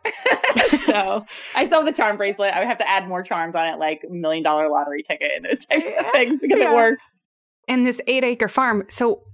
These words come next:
Speaker 1: Mm-hmm.
Speaker 2: tell us about, I mean, I know that you do so much on the farm, and then you have
Speaker 1: Mm-hmm.
Speaker 2: this, you host events there. You bring people
Speaker 1: Yeah.
Speaker 2: to you.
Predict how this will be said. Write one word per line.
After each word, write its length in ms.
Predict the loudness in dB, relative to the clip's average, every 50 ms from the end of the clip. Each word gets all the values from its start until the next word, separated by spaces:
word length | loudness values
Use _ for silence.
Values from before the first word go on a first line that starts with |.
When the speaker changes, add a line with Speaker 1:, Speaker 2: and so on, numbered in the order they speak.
| 2
Speaker 1:
Mm-hmm. 240 | 4 4 6 6 4
Speaker 2:
tell 220 | 4 2 2 2 2
us 160 | 2 2 0
about, 480 | -2 0 0 2 2 2 2 0 -2 -6 _ _ _ _
I 100 | -4 -2
mean, 200 | 0 0 2 0
I 60 | 0 0
know 140 | 0 0 0
that 120 | 0 0
you 120 | -2 -2 -2
do 160 | -2 -2 -4
so 200 | -2 -2 -2 -2
much 180 | -2 -2 -4 -4 -2
on 160 | -2 0 0
the 60 | 0
farm, 320 | 0 0 0 0 0 0 -2
and 100 | -2 -2
then 180 | -2 -2 -2
you 80 | -2 -4
have 300 | -4 -4 -2 0 2 2
Speaker 1:
Mm-hmm. 120 | 2 0
Speaker 2:
this, 440 | 0 0 -2 -2 -4 -4 -6 -6 -8 -10 -14 -20 -20 -20 -20 -14 _
you 140 | -4 -4 -2
host 380 | -2 -2 -2 -2 -2 -2 -2 -4
events 540 | -4 -2 0 2 2 2 0 0 -4 -12 -8
there. 280 | -6 -4 -2 0 0 0
You 140 | -2 -2 -2
bring 200 | -2 -2 0 0
people 260 | -2 -2 -2 0 4
Speaker 1:
Yeah. 420 | 4 6 6 6 6 6 6 6 4
Speaker 2:
to 60 | 4
you. 180 | 2 0 0